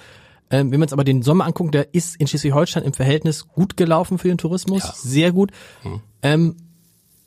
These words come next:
Speaker 1: blaues Auge für eure Gruppe oder?
Speaker 2: Ja,
Speaker 1: Ja.
Speaker 2: also schon, also wir hatten ja zwei Monate zu vom
Speaker 1: Also blaues
Speaker 2: achtzehnten
Speaker 1: Auge wäre ja toll, ne? Also nicht,
Speaker 2: Eben,
Speaker 1: nicht falsch
Speaker 2: ist
Speaker 1: verstehen,
Speaker 2: toll.
Speaker 1: genau,
Speaker 2: Nein,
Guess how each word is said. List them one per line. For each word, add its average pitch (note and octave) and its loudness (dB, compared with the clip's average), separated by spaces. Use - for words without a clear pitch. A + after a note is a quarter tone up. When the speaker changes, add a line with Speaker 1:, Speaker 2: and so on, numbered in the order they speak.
Speaker 1:
blaues E3 2
Auge G#3 2
für F#3+ -2
eure F3+ 0
Gruppe A3+ 0
oder? E3+ 2
Speaker 2:
Ja, E2+ -6
Speaker 1:
Ja. C3 4
Speaker 2:
also A#2+ 0
schon, B2+ -2
also A#2 -2
wir A2+ 0
hatten C#3+ -6
ja A2+ -2
zwei G2+ -4
Monate G#2 0
zu C#3+ -6
vom A2 -8
Speaker 1:
Also D#3 0
blaues E3 2
Speaker 2:
achtzehnten D#3+ 2
Speaker 1:
Auge F3 2
wäre D#3 2
ja C#3+ 2
toll, C3+ 2
ne? C3+ 2
Also B2+ 2
nicht, B2+ 0
Speaker 2:
Eben, A#2 2
Speaker 1:
nicht C3+ 4
falsch D3+ 0
Speaker 2:
ist B2+ -2
Speaker 1:
verstehen, B2+ 0
Speaker 2:
toll. A#2+ 0
Speaker 1:
genau, C3 0
Speaker 2:
Nein, G2 -4